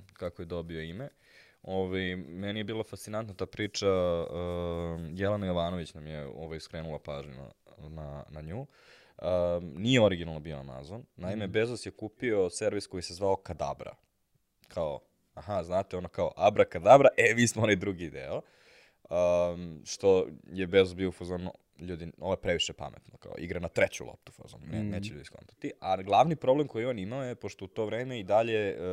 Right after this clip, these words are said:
Speaker 1: s-, ono, jako, nisu ljudi toliko bili vični internetu, dosta su se javljali preko telefona. A kada imaš lošu vezu preko telefona, onda kadabra zvuči kao cadaver, što znači leš na engleskom.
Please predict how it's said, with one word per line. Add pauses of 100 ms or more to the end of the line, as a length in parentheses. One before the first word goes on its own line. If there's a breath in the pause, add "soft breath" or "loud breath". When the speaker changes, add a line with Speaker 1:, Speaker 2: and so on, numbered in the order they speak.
(240)
Speaker 1:
s-, (160)
ono,
jako,
nisu
ljudi
toliko
bili
vični
internetu, (560 loud breath)
dosta
su
se
javljali
preko
telefona. (220)
A
kada
imaš
lošu
vezu
preko
telefona,
onda (260)
kadabra
zvuči
kao
cadaver, (360 soft breath)
što
znači
leš (340 soft breath)
na
engleskom.